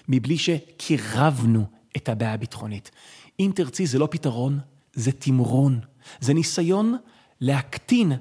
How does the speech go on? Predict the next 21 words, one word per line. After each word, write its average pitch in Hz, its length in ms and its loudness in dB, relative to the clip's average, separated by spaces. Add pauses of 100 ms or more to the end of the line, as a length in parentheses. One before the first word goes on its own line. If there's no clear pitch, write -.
סיכון - 520 0
אחד 262 280 4 (460)
בלי 190 440 2
להגביר 135 800 2 (160)
סיכון - 460 -4 (160)
שני. 120 380 -4 (460)
לצמצם 254 500 0
את 294 100 0
הסכסוך 226 460 0
למידה 180 420 2
שבה 175 340 0
זה 160 120 2
יהיה 175 120 2
חלק 208 400 0
מהחיים 220 420 2
שלנו 233 420 2 (320)
ולא 185 540 4
יאיים 160 500 2
על 143 80 0
החיים 123 300 0
שלנו. 110 380 -4